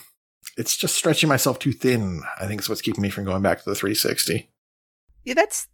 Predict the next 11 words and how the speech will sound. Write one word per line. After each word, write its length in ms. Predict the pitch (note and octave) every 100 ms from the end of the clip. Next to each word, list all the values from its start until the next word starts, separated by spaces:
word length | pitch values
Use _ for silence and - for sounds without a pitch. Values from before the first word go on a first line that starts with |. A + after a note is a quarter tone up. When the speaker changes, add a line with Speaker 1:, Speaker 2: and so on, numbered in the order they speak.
| -
Speaker 2:
an 160 | G#3+
interesting 480 | G#3+ G#3+ - F#3+ E3+
point. 300 | - F3 D#3
I, 160 | D#3 -
I 80 | F3
think 360 | G#3 G3 - -
we're 280 | D#3 F3+ E3
all 480 | D#3 D#3+ D#3+ D#3 D#3+ _ _ _
given 320 | - D3 F#3 F#3+
to 120 | G3
that. 340 | G3+ G#3+ -